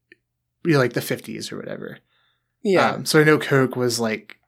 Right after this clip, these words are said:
Speaker 1: invented by, or I actually don't know this exact history, but it had some, some kind of, like,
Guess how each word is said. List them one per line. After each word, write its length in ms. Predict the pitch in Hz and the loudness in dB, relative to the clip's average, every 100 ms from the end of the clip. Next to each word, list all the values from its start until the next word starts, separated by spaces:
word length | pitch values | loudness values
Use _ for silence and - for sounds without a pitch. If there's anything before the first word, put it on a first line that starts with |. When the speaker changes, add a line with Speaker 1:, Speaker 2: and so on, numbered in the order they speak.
| _ _ | _ _
Speaker 1:
invented 460 | 165 123 117 117 113 | 0 2 0 -2 -2
by, 420 | 113 110 110 - _ | -2 -2 -6 -10 _
or 340 | 160 160 - - _ _ _ _ _ _ _ _ _ _ - | 6 6 4 -6 _ _ _ _ _ _ _ _ _ _ 2
I 120 | 160 | 4
actually 240 | 185 220 | 6 4
don't 200 | 165 147 | 4 4
know 200 | 135 135 127 | 2 2 0
this 220 | 127 - | -2 -2
exact 380 | 131 117 113 - | -2 -2 -2 -4
history, 360 | 123 - 120 | -6 -6 -4
but 160 | 120 156 | 0 4
it 60 | 160 | 6
had 160 | 170 | 4
some, 260 | - 156 131 | 2 0 -2
some 300 | - - 151 | -2 0 0
kind 260 | 135 135 131 | 2 2 2
of, 180 | 120 | -2
like, 420 | 117 110 104 - | -4 -6 -8 -14